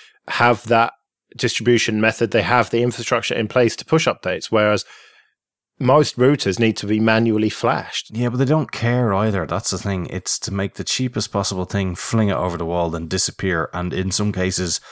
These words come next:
Speaker 2: fold the company that might be involved with it 'cause they
Speaker 1: Yeah.
Speaker 2: disappear after a short time.
Speaker 1: So, I mean, how worried should we be about this, do you think? Given that every device in the world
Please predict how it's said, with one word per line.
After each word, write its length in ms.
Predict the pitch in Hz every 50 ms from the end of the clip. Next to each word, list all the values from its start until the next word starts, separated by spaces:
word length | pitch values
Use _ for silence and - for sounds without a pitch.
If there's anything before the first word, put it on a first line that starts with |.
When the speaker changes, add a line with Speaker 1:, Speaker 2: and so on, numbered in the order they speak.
| - - -
Speaker 2:
fold 460 | - - - 92 92 98 101 98 90 -
the 220 | 92 - - 87
company 460 | - 107 98 95 95 101 92 87 82
that 180 | 73 85 76 73
might 240 | 90 95 95 92 -
be 60 | 85
involved 420 | 85 85 80 90 90 95 98 87
with 100 | 78 76
it 100 | 85 -
'cause 160 | - 98 92
they 60 | 87 85
Speaker 1:
Yeah. 40 | 80
Speaker 2:
disappear 480 | - 90 - 101 101 101 107 113 101 78
after 240 | 69 67 - - 73
a 60 | -
short 300 | - 87 80 - - -
time. 260 | 80 78 73 71 - - _ _ - - _ _ _ _ _
Speaker 1:
So, 160 | - - 170
I 40 | 185
mean, 120 | 196 208
how 240 | 196 151 196 220 226
worried 400 | 208 202 190 170 156 139 117 -
should 220 | - - 127 107 113
we 100 | 117 110
be 160 | 113 110 107
about 300 | 101 87 92 85 - -
this, 220 | 87 82 - - -
do 100 | - 87
you 60 | 80
think? 280 | - 85 85 - - - - _ _ _ _ _ _ _ _ _ _ _ _ _ _ _ _ _ _ _ _ _ _ _ -
Given 240 | 151 151 170 185
that 160 | 160 160 147 -
every 380 | 160 156 175 139 135 160 151 135
device 400 | 139 127 127 131 127 117 - -
in 300 | - 143 131 127 117 107
the 120 | 117 113
world 520 | 107 110 123 120 101 82 85 87 92 -